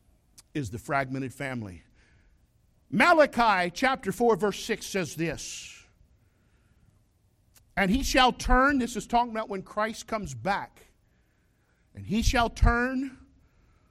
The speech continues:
the heart of the fathers to the children, and the heart of the children to their fathers, lest I come and smite the earth with a curse."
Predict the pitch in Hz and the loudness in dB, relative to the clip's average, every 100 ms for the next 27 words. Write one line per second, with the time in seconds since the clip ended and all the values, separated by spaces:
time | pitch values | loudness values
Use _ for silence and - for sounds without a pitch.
0 | _ _ 147 151 208 240 254 240 - 233 | _ _ -4 2 6 6 6 0 2 4
1 | 214 156 156 - - 175 165 - 202 131 | 4 2 -2 -4 -6 -6 -6 2 2 2
2 | 123 101 98 _ _ _ - 202 185 175 | -8 -8 -12 _ _ _ 0 2 4 6
3 | 277 285 262 - - 262 165 151 131 104 | 6 6 0 -2 -2 -2 -2 -4 -4 -6
4 | 92 - 214 208 190 202 196 151 113 107 | -8 -4 0 2 2 4 6 4 -2 -8
5 | - - - _ _ _ _ _ _ - | -14 -18 -20 _ _ _ _ _ _ -6
6 | 170 247 240 233 233 240 240 214 - 196 | 2 2 4 4 4 6 4 4 -6 -2
7 | 226 226 214 214 220 202 190 175 - - | 0 0 -6 -4 -2 -2 -4 -6 -8 -8
8 | 185 120 - - - - - - _ _ | -8 -8 -14 -18 -20 -20 -20 -20 _ _